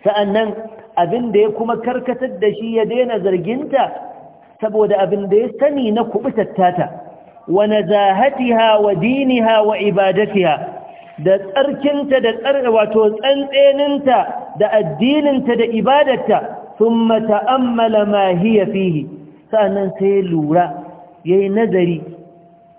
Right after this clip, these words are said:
game da abin da take ciki. فجعل أمرها يجوس في فكره. Sai lamarinta yana ta kai komo a ƙwaƙwalwar shi. لا يستطيع صرفه عن نفسه.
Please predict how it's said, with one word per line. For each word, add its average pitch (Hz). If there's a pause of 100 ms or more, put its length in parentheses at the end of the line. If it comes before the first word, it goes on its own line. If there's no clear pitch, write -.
(340)
game 175
da 202
abin 175
da 160
take 165
ciki. 143 (440)
فجعل 208 (1080)
أمرها 220
يجوس 196
في 190
فكره. 175 (880)
Sai 190
lamarinta 196
yana 180
ta - (120)
kai 190 (120)
komo 160 (380)
a 143
ƙwaƙwalwar 175
shi. - (400)
لا 180
يستطيع 202 (120)
صرفه 190
عن 170
نفسه. 170